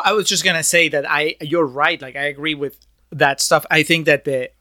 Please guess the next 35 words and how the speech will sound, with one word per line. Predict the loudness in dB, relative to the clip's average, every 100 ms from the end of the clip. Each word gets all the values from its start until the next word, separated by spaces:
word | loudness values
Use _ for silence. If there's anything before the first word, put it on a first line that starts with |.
| _ _ _ _ _
the | -2 0
only | 2 2
amendment | 2 0 0 -2
I | -2
would | -2
make | -2 -4 -6
to | -8
that | -6 -6 -10 _ _ _ _ _ _ _
is | -6 -2
that | 2 2 -2 _ _ -4
I | -2
guess | -2 -2 -2
I | -2
don't | 2 0 2
find | 0 2
the | 2
characters | 2 2 2 2 -2 -2 -2 -8 _ _ _ _ _ _ _
interesting | -2 0 -2 -2 0 -2
enough | -2 -4 -4 -6 -18
for | -8 -4
me | -4 0
to | 0
want | 0 -4 -4
to | -4
see | -2 -2 2
them | 0 0 -2
outside | -2 -2 0 0 0
of | -4 -4
this | -4
scenario | -4 -6 -6 -4 -4 -6 -6
of, | -8 -8 -12 _ _ _ _ _ _
"Oh, | 2
we | 4 4
got | 4
drunk. | 4 2 2 -2